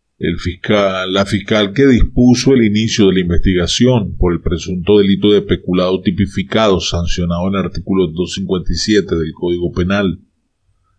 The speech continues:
Recientemente el mismo Fernando Villavicencio hizo público un informe del Banco Central de Ecuador que alertaba sobre las operaciones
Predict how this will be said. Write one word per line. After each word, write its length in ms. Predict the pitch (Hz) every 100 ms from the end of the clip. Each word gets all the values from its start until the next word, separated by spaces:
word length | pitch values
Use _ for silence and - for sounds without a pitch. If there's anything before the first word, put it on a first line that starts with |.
| _
Recientemente 920 | 90 98 87 104 98 101 98 101 101
el 60 | 104
mismo 260 | 104 107
Fernando 500 | 101 98 87 90 95
Villavicencio 1000 | 101 95 90 87 - 113 101 - 95 98 _ _ _ _ _ -
hizo 280 | 107 95 110
público 320 | 101 113 104
un 100 | 104
informe 600 | 104 95 110 104 104 110 101
del 160 | 87
Banco 420 | 82 90 90 95
Central 500 | 92 90 82 85 90
de 140 | 90 90
Ecuador 640 | 87 90 92 107 107 - - _ _
que 120 | 87
alertaba 640 | 82 82 76 - 90 92 87
sobre 320 | 101 95 90
las 240 | 92 -
operaciones 1000 | 92 85 82 - 92 90 92 98 -